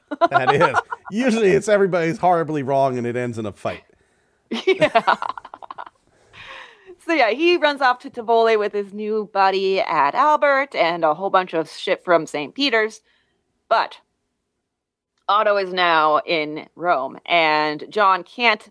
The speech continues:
Speaker 1: escape consequences because Otto is going to make sure he doesn't. So Otto rustles up sort of a, a papal trial. They call it a synod. So
Speaker 2: Anytime,
Speaker 1: every-
Speaker 2: anytime I hear synod, I think of the old Gene Roddenberry T V show,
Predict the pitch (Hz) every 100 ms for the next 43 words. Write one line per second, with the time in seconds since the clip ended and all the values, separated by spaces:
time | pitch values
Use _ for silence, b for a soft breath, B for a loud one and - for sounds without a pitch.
0 | _ 190 - 180 170 - 170 160 - 151
1 | 135 123 110 - 156 147 120 - 175 175
2 | 160 156 160 151 151 - 156 151 143 135
3 | - 135 - - _ _ _ _ _ -
4 | 165 - 233 262 254 220 196 220 185 165
5 | 165 - - 339 339 294 214 185 - 190
6 | - 254 240 220 196 - 160 151 156 156
7 | 156 180 180 - 147 - 165 156 151 147
8 | 143 160 _ _ _ _ _ _ _ _
9 | _ - 165 196 208 196 302 302 233 -
10 | - 185 190 196 175 160 160 143 - 151
11 | 139 120 117 123 151 135 123 131 135 143
12 | 143 143 120 b b b - 117 170 156
13 | 139 139 151 156 151 151 147 - 143 147
14 | 123 147